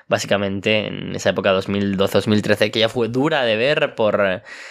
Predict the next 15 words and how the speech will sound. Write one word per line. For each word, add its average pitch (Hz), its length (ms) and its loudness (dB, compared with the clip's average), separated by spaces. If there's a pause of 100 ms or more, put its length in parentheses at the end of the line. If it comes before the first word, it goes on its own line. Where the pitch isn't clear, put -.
(460)
Dixie 143 480 -2
Carter, 127 680 2
por 120 160 2
Vince 127 240 0
Russo, 123 380 2
por 110 180 2
Hulk 127 260 2
Hogan, 113 560 2
etcétera, 101 500 0
etcétera, 127 360 0
pues 120 180 -2
los 113 160 -8
Aces 113 240 -4
and 117 120 0
Eights, 113 320 0